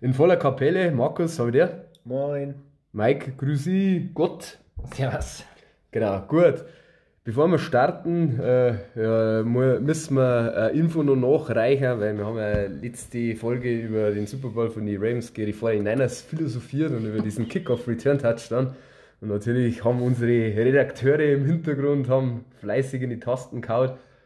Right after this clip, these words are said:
Speaker 1: und haben den Namen ausgespuckt. Und, äh, es war natürlich der Jacoby Jones, äh, von Baltimore eben damals. Und es war sogar, oder ich weiß nicht, ob's auch noch, äh, aktuell,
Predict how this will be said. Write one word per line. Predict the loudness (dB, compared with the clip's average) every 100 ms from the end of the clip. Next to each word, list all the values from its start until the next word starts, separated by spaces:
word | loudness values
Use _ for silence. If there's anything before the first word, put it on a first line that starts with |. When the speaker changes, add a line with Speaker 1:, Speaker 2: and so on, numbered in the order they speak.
| _
Speaker 1:
und | -8 -4
haben | 0 0
den | 2
Namen | 2 2 2
ausgespuckt. | 0 -2 -8 -12 -10 -10 -10 -8
Und, | -6 -6 -6
äh, | -2 0
es | 0 2
war | 2
natürlich | 2 2 0 0
der | 0 -2
Jacoby | -2 -2 0 0
Jones, | 0 0 2 0 -6 -18 -20 _ _ _ _ _ _ _
äh, | -4 -2
von | 0 -2
Baltimore | -2 0 0 0
eben | 2 0 0
damals. | 2 2 0 -4 -18 _ _
Und | -4 -2
es | 2
war | 4
sogar, | 4 2 2 4 6 4
oder | 0
ich | -2 -2
weiß | -2 -2
nicht, | -2
ob's | -4 -8 -10
auch | -6 -2
noch, | 0 2 0 -4 -12
äh, | -8
aktuell, | -6 -2 -4 -6 -8 -2 -2 -2